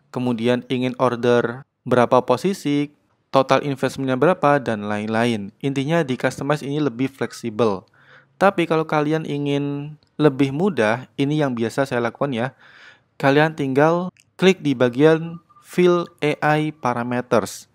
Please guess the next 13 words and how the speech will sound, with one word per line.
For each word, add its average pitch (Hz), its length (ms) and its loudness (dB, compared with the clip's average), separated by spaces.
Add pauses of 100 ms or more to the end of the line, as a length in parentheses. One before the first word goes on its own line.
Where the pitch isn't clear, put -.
(480)
Jadi 123 320 2
sistem 165 560 -2
A 135 80 0 (160)
I 156 80 -2
dari 123 240 0
KuCoin 175 400 0
akan 135 320 -2
membantu 120 320 -2
kalian 131 320 0
untuk 139 240 -6
menentukan 139 640 -4
customize 139 1040 -4
spot - 400 0